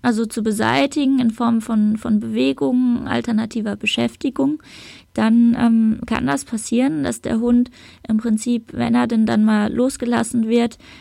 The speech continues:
ähm, sehr starkes Jagdverhalten zeigt, sehr, ähm,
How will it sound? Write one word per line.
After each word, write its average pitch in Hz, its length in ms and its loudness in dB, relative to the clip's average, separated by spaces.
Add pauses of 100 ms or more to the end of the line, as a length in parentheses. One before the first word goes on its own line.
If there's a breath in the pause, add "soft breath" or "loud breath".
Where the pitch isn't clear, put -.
(160 loud breath)
ähm, - 1040 -2
sehr 247 240 2
starkes 240 400 0
Jagdverhalten 214 720 0
zeigt, - 480 -4
sehr, 208 500 0
ähm, 202 400 0